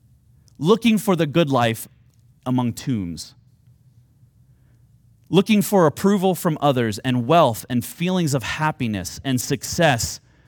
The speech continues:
to feel like you have the good life and that you are significant and have meaning and that you are loved. You may be looking for it in all the wrong places.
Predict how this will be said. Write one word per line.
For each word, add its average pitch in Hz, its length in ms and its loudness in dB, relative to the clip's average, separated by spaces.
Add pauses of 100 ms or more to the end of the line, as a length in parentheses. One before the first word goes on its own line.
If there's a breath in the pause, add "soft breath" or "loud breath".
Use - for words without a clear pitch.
(1200 soft breath)
to 196 140 4
feel 208 720 4
like 160 360 2
you 170 160 2
have 202 360 0
the 190 80 0
good 147 220 -2
life 131 340 2
and 135 120 -2
that 139 100 -2
you 170 180 -2
are 170 80 2
significant 165 840 -2
and 135 120 -4
have 127 200 -2
meaning 160 520 0
and 139 140 -2
that 139 120 -2
you 131 140 0
are 120 100 2
loved. 113 480 -2 (380 soft breath)
You 170 100 0
may 185 140 4
be 165 160 2
looking 226 420 2
for 107 400 -2
it 139 200 -2 (540 soft breath)
in 175 100 4
all 170 140 4
the 147 80 0
wrong 131 200 0
places. 82 640 -8